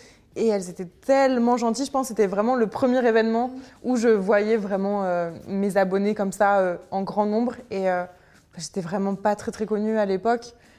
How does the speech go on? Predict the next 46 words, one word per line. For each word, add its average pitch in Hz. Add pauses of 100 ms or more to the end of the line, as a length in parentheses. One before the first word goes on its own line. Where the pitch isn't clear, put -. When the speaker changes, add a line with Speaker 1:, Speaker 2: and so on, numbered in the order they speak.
(140)
Speaker 1:
Et 214
il 214
y -
avait 202
eu 185
quand 208
même 220
pas 208
mal 220
de 208
filles, 226
euh, 185 (540)
Speaker 2:
Et -
ça 233
t'a 233
donné 226
Speaker 1:
donc, 247
Speaker 2:
envie 269
d'en 269
Speaker 1:
euh, 277
Speaker 2:
faire 190
plus 294
après ? 254 (960)
Speaker 1:
Euh, 226 (240)
j'aime, 247
en 262
fait, 349
j'aime 240
bien 302
le 254
côté 226
spontané 240
aussi 254
des 226
rencontres 214
comme 220
Speaker 2:
Mm. 233
Speaker 1:
ça, 233
euh, 202
imprévues 214
dans 214
la 196
rue, 208
dans 202
un 190
bar. 208